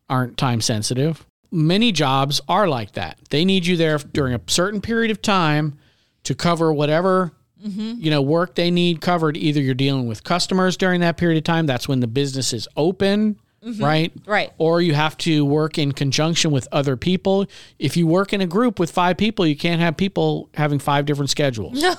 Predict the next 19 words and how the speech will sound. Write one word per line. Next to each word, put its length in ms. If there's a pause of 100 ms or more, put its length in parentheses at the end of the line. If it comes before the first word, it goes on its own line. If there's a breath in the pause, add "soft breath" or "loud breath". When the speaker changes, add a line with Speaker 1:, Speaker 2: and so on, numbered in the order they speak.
Speaker 1:
right? 160
Speaker 2:
that'd 220
be 120 (160)
wild. 600
Speaker 1:
Right? 320
Speaker 2:
And 120
Speaker 1:
So 80 (120)
Speaker 2:
that's, 140
that's 420
the 180 (180)
big 400
issue 360
Speaker 1:
Yeah. 160
Speaker 2:
for 80
me. 320
Speaker 1:
You 160
can't 400
just 260
say, 400